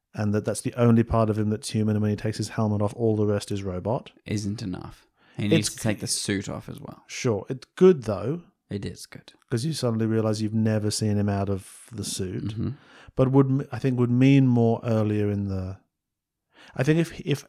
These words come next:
Speaker 1: I think if Brenton, if Nick with no K had a real relationship with that character, and that character was a little bit more of a person, a little less of a weird sort of super A I intelligence person,
Speaker 2: Yeah.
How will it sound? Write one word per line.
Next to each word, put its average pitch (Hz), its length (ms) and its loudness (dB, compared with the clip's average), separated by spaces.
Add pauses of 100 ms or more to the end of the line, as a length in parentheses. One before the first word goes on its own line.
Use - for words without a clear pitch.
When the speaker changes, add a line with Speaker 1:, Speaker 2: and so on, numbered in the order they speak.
(140)
Speaker 1:
I 123 100 -2
think 143 200 2
if 139 160 -4
Brenton, 131 720 0 (260)
if 123 140 -4
Nick 135 220 4
with 156 120 -2
no 143 160 2
K 120 260 0
had 117 140 2
a 117 60 2
real 113 260 2
relationship 113 760 0
with 113 100 -2
that 107 220 -4
character, 131 580 -4 (500)
and 127 120 -2
that 117 140 -4
character 117 340 -2
was 110 100 0
a 113 60 2
little 113 160 2
bit 113 160 -2
more 110 260 2
of 104 80 -2
a 104 60 -6
person, 117 420 0
a 117 60 0
little 110 240 -2
less 110 180 -2
of 104 100 -2
a 104 60 0
weird 107 560 0
sort 107 220 -2
of 101 320 -4 (680)
super 110 600 0
A 107 200 0
I 110 520 -2 (300)
intelligence 117 680 -4
person, 147 580 -6 (380)
Speaker 2:
Yeah. - 140 -10